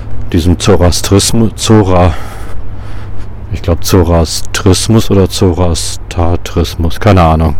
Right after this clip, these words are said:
Zo-, also Zo-, ähm, da gibt's einen bösen Gott Ahriman, der hat halt die Welt erschaffen, ne?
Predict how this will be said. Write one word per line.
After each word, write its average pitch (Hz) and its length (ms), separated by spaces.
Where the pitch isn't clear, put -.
Zo-, 92 420
also 90 280
Zo-, 90 260
ähm, 90 220
da 87 140
gibt's 110 240
einen 95 80
bösen 98 260
Gott 87 180
Ahriman, 101 480
der 87 120
hat - 100
halt 85 140
die 85 120
Welt 90 220
erschaffen, 117 500
ne? 98 200